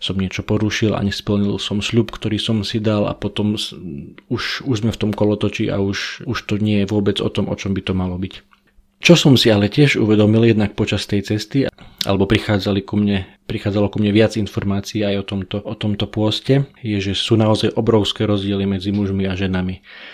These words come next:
v tom, ako, ako reagujeme na pôst, ako reagujeme na to, keď nemáme toľko kalórií, nakoľko sme možno z-, zvyknutí, takže naozaj ďalšia rada je, že hlavne pre vás, dievčatá, ktoré ma počúvate, určite si na to dajte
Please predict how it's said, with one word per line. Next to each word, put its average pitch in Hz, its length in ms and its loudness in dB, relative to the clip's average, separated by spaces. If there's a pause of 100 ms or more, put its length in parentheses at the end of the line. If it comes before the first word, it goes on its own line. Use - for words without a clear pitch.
(320)
v - 240 -12
tom, 98 240 0
ako, - 560 -6
ako 101 320 -6
reagujeme 107 560 4
na 107 240 0
pôst, 110 480 -2
ako - 240 -12
reagujeme 101 480 -2
na 98 80 -4
to, 104 160 -8
keď 104 240 -4
nemáme 101 320 0 (240)
toľko 101 320 2
kalórií, 107 480 2
nakoľko 104 400 -2
sme 104 160 -2
možno 101 240 -2
z-, 104 240 -8
zvyknutí, 113 720 0
takže 95 400 -4 (480)
naozaj 101 480 -2
ďalšia 101 480 0
rada 101 240 2
je, 101 240 2
že 98 160 -2 (240)
hlavne 104 240 2
pre 104 160 4
vás, 98 160 4
dievčatá, 101 320 2
ktoré 101 240 -2
ma 101 160 0
počúvate, 101 560 -2
určite - 400 -2
si - 80 -4
na 98 160 -2
to 104 80 -2
dajte 101 240 -2